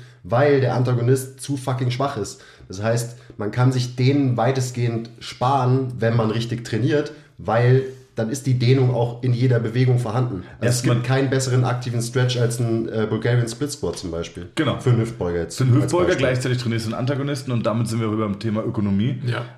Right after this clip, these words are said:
Speaker 2: Ähm, das ist doch viel ökonomischer, als wenn ich jetzt die Leute zwischen den Übungen, äh, irgendwie mit einem, mit einem Couch-Stretch parke und sag, „Jetzt machen wir irgendwie“, wie, ich weiß nicht, wie lang dehnt man denn? Ich weiß es gar nicht. Dehnt man dreimal vierzig Sekunden? Dehnt man eine Minute?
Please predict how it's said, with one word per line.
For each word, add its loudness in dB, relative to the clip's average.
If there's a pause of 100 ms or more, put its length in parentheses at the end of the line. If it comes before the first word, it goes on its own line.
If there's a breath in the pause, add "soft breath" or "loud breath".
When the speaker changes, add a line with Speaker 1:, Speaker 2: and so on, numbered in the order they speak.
Speaker 2:
Ähm, 2
das -20
ist -8
doch 0
viel -2
ökonomischer, -2
als -4
wenn -2
ich -2
jetzt -4
die -2
Leute 0
zwischen -2
den 2
Übungen, -2 (280 loud breath)
äh, 0
irgendwie 2
mit 0
einem, 0
mit -6
einem -4
Couch-Stretch -2
parke -2 (260 loud breath)
und -2
sag, 0
„Jetzt -2
machen 4
wir 0
irgendwie“, 0
wie, -4
ich -6
weiß 2
nicht, 2
wie 2
lang 0
dehnt -2
man 0
denn? -4 (320)
Ich -12
weiß 0
es -2
gar -2
nicht. -4 (640 soft breath)
Dehnt -2
man 0
dreimal 2
vierzig -4
Sekunden? -4
Dehnt -2
man -2
eine -2
Minute? 0